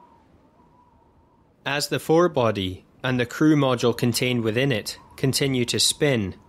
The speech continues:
the unconscious astronauts are subjected to a variety of forces. The seatbelt tensioners on the shoulder harnesses,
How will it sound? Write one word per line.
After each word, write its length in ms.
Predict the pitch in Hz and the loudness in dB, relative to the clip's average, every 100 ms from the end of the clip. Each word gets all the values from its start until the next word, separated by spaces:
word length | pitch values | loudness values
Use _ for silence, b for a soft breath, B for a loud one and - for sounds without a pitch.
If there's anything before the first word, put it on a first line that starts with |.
| _ _ - - | _ _ -10 -2
the 80 | |
unconscious 600 | 135 131 147 151 - 123 | -2 -2 -2 -2 0 -2
astronauts 720 | 139 151 - 135 117 107 - | 0 -2 -2 -2 -2 -2 -2
are 80 | 110 | -2
subjected 680 | 101 113 110 123 - - 110 | 0 -2 0 -2 -2 -6 -6
to 180 | - 110 | 0 0
a 40 | |
variety 640 | 101 107 113 123 113 - 104 | 2 0 0 0 0 0 -2
of 120 | 92 | -4
forces. 640 | - 135 135 - 90 85 - - - - _ _ _ _ _ _ _ _ _ _ _ | 0 0 2 0 -2 -4 -8 -10 -20 -20 _ _ _ _ _ _ _ _ _ _ _
The 80 | - | -2
seatbelt 640 | 123 - 175 - 131 127 | 0 0 -4 -4 -4 -4
tensioners 640 | - 147 151 - 127 110 104 | -6 -4 -4 -4 -2 -2 -2
on 140 | 113 | -2
the 60 | 110 | -2
shoulder 440 | - 147 156 139 | 0 2 2 2
harnesses, 720 | 117 110 107 95 95 82 - | 2 0 0 -2 -2 -2 -4